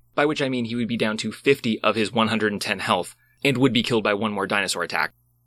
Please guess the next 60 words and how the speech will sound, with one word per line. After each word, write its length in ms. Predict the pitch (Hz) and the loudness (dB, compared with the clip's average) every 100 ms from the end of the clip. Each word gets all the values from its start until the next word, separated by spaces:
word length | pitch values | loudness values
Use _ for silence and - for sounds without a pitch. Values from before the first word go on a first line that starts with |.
| - | -4
Troopa, 480 | - 185 180 190 185 - | 4 4 4 -2 -2 -10
the 60 | 110 | -4
power 340 | 143 139 135 | 0 2 2
armored 340 | 131 127 123 | 2 2 2
Secret 300 | - 127 160 | 2 2 2
Zoomer, 360 | 117 143 147 151 _ _ | 2 2 2 0 _ _
they 220 | 107 135 | 2 4
would 140 | 127 113 | 4 2
likewise 420 | 113 - 110 107 | 0 2 0 0
be 120 | 110 | -4
down 240 | 104 104 | -2 -2
to 380 | 110 113 104 107 _ - | 2 2 2 -4 _ 0
fifty 300 | 147 - 120 | 2 4 2
health 260 | 117 107 - | 2 0 -2
and 160 | 110 104 | -4 -2
would 120 | 95 | 0
die 180 | 98 101 | 0 0
with 160 | 92 | -4
one 80 | 101 | -8
more 100 | 92 | -6
dinosaur 360 | 110 143 127 131 | -2 -2 -2 -4
attack, 400 | 123 117 113 - _ 156 | -2 -2 -2 -8 _ -4
and 320 | 156 151 165 | -2 -2 -2
that's 160 | 190 | 0
it. 180 | 233 - _ _ _ _ - | 0 -2 _ _ _ _ 0
The 160 | 160 | 2
other 220 | 160 165 151 | 4 4 2
nine 360 | 139 139 151 | 0 0 -2
characters 480 | - 135 127 135 113 | 0 0 2 0 2
would 100 | 113 | 2
all 140 | 113 | 2
be 120 | 113 107 | 2 2
dead 180 | 95 | 2
outright. 380 | 90 - 82 - _ _ - - _ _ _ _ - | 0 -2 -6 -8 _ _ -20 -20 _ _ _ _ 0
So 140 | 170 | 2
I 60 | 151 | 2
feel 260 | - 220 | 4 4
like 120 | 202 | 4
it 100 | 175 | 2
can't 200 | - 151 | 0 0
be 100 | 131 | 2
a 40 | 120 | 2
hundred 220 | 127 113 | 2 2
damage, 320 | 110 110 110 | 2 2 2
but 80 | 139 | 0
if 80 | 156 | 4
it 80 | 180 | 6
isn't 180 | 180 | 6
a 60 | 147 | 2
hundred 200 | 147 143 | 2 2
damage, 280 | 131 123 110 | 2 0 0
then 160 | 127 | 0
I 80 | 117 | 2
don't 120 | 117 | 2
know 80 | 110 | 2
what 140 | 107 104 | 2 0
the 80 | |
fuck 240 | 104 101 98 | 0 0 0
it 60 | |
is. 180 | 95 - | -4 -4